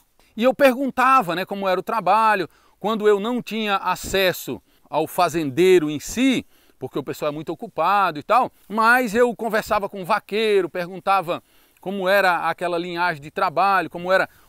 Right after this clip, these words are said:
o sistema de trabalho, e assim eu fui adquirindo essa experiência, fui adquirindo essas ideias, trazendo pra mim, pra mim somar naquilo que eu queria desenvolver como produto. Novilha de primeira cria aí, tá?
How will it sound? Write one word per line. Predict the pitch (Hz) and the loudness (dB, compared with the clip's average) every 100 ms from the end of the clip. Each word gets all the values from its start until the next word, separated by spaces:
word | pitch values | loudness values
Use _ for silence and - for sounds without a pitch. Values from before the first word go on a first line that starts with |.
| - | -14
o | |
sistema | 156 - 202 - - 202 220 202 | -12 -10 -10 -10 -4 -2 -2 -4
de | 170 | -8
trabalho, | - 190 139 147 185 202 190 156 - 855 - - | -6 -2 0 2 4 4 4 0 -4 -6 -6 -8
e | 254 | -4
assim | 277 - 233 262 269 - - | -2 -2 -2 -4 -4 -10 0
eu | 226 | 0
fui | - 214 240 254 - - | 0 -4 -4 -4 -6 -6
adquirindo | 233 208 254 247 233 196 294 339 233 175 - _ _ | -6 -6 -8 -6 -6 -4 -6 -6 -4 -4 -4 _ _
essa | - 208 190 196 | -4 -4 -2 -4
experiência, | 180 - 185 180 175 226 202 165 | -6 0 0 0 -4 -4 -4 -6
fui | - 190 | -6 -4
adquirindo | 190 190 - 208 170 240 262 233 190 - | -4 -4 -10 -8 -6 -4 -2 -2 -4 -6
essas | 156 165 196 160 | -10 -6 -6 -8
ideias, | 165 156 202 202 165 | -4 0 0 0 -4
trazendo | - 214 202 165 185 233 214 | -6 -6 -6 -4 -6 -6 -6
pra | 190 175 | -4 -4
mim, | 180 220 - _ _ | -4 -10 -12 _ _
pra | 180 | -8
mim | 208 220 | -8 -10
somar | - 247 254 180 185 240 285 - | -8 -6 -6 -4 2 2 2 -2
naquilo | 175 208 - 220 240 | -6 -6 -6 -8 -8
que | - | -6
eu | 247 | -8
queria | 185 226 240 | -6 -6 -6
desenvolver | 190 160 254 196 220 139 180 208 185 | -6 -8 -8 -2 -2 -2 -2 -4 -6
como | 196 208 | -10 -8
produto. | 214 220 143 131 - | -2 -2 -2 -8 -8
Novilha | 156 180 220 220 | -12 -8 -8 -8
de | |
primeira | 220 220 269 254 | -8 -2 0 0
cria | 226 226 | 0 0
aí, | 190 | 0
tá? | - 214 | 0 -4